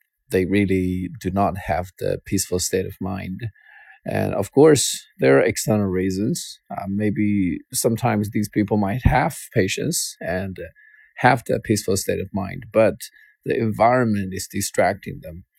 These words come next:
And for example, nowadays we are often exposed to very loud noise. And even if we want to study, we are unable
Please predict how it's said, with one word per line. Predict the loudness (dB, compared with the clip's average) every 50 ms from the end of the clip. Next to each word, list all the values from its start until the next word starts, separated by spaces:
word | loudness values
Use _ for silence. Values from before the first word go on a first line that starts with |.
| _ _ _ _ _ _
And | -12 -12 -12 -4
for | 0 0
example, | 0 0 0 -2 -2 -2 -2 -2 -2 -2 -2 -2 -2
nowadays | -4 -4 -4 -4 -6 -6 -4 -4 -4 -4 -4 -4
we | -6 -6
are | -6 -6 -4 -2
often | -2 -2 -2 -4 -8 -8
exposed | -8 -8 -10 -12 -10 _ -4 -2 -2 -2 -4 -6 -12 _
to | -8 -6 -4
very | -2 -2 -2 -2 -2
loud | -4 -4 -4 -4 -4 -4
noise. | -4 -2 2 2 4 4 4 2 0 -4 -10 _ _ _ _ _ _ _ _ -20 _ _
And | -10 -6 -6 -6 -6 -2
even | 0 2 2 4 4 4
if | 4 4 2 0 -6 -14 -12 -6
we | -2 0 0 0
want | 0 0 -2 -2 -2 -4 -4
to | -4 -6
study, | -6 -6 0 0 2 2 2 0 -2 -4 -6 -10 _ _ _ _
we | -2 0 0
are | 0 2 0 0
unable | 0 0 0 -2 -2 -2 0 0 -2 -2 -2 -6